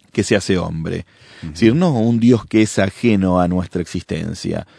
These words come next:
Speaker 1: sino un Dios que baja hasta donde estamos nosotros, se acerca a nuestra realidad,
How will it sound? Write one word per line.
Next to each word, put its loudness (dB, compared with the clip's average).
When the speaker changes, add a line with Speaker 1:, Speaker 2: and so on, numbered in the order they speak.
Speaker 1:
sino 2
un -2
Dios 2
que 2
baja 0
hasta 0
donde -4
estamos -2
nosotros, -8
se 2
acerca 2
a 0
nuestra -2
realidad, -4